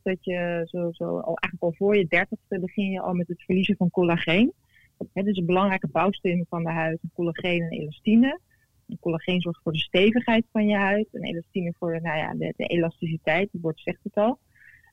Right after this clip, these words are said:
Ehm, en dat collageen, dat, dat verlies je dus. En ja, dat is heel moeilijk weer terug te krijgen. Dus de, ehm, qua preventie zijn er wel een paar dingen die je kunt doen.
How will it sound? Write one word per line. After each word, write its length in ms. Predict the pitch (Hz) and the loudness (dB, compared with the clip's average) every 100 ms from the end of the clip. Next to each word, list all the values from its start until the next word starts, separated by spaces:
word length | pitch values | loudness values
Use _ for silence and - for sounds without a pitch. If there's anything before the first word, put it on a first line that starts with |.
| - | -6
Ehm, 380 | 185 185 185 180 | 0 2 2 0
en 80 | 165 | 0
dat 100 | 175 | -2
collageen, 580 | - 185 170 208 214 214 | 2 2 4 4 6 4
dat, 100 | 208 - | 0 -6
dat 140 | 190 - | -10 -4
verlies 360 | 180 190 196 | 0 0 -2
je 80 | - | -6
dus. 240 | 151 165 247 _ _ _ _ _ _ _ _ _ | -8 -8 -8 _ _ _ _ _ _ _ _ _
En 440 | 180 180 175 165 - | -4 -2 -4 -6 -12
ja, 240 | - 180 170 | -4 0 0
dat 140 | 175 | 0
is 100 | 185 | 0
heel 120 | 196 | 4
moeilijk 260 | 214 208 202 | 6 4 2
weer 160 | 190 180 | -2 0
terug 240 | 240 240 | 0 0
te 80 | 180 | -4
krijgen. 420 | - 156 151 165 | -4 -2 -2 -4
Dus 160 | 175 170 | -6 -6
de, 480 | - 185 180 180 170 - | -6 -4 -2 -4 -6 -8
ehm, 560 | 180 175 170 170 170 170 _ _ _ | -8 -6 -4 -2 -2 -4 _ _ _
qua 180 | - 170 | -6 -6
preventie 560 | - 170 190 240 240 | -4 0 4 4 4
zijn 120 | 233 220 | 4 4
er 40 | |
wel 80 | 208 | 2
een 60 | 208 | 2
paar 200 | 208 202 | 0 0
dingen 240 | 208 202 | 0 0
die 140 | 202 | -2
je 100 | 202 | -4
kunt 220 | - 202 180 | -2 -4 -2
doen. 260 | 202 294 | 0 -2